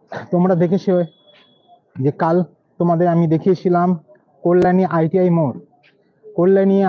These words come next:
আইটিআই মোড় লুমিনাস ক্লাবে অরুণ মন্দিরের দেবী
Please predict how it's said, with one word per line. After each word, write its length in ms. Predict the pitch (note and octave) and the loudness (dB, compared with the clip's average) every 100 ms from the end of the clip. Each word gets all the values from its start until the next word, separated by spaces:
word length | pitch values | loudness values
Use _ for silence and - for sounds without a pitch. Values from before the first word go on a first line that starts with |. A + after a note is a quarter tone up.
| F3 | 0
আইটিআই 340 | E3 G3 G3 F#3 | 0 0 2 2
মোড় 220 | F3+ F3+ F3+ F3 - _ _ _ D3 | 2 0 -2 -4 -16 _ _ _ 0
লুমিনাস 380 | F3+ G3 G3+ - | 2 2 0 -2
ক্লাবে 360 | F3 E3 E3 E3+ E3+ - _ _ E3 | -2 0 2 0 -2 -6 _ _ -2
অরুণ 200 | F3+ G#3+ F3 | 0 2 2
মন্দিরের 520 | E3 E3 D#3+ E3 E3 D3 _ _ - _ _ _ _ - C3 | 2 2 2 2 0 -4 _ _ -20 _ _ _ _ -14 -2
দেবী 260 | D#3+ E3 | 0 2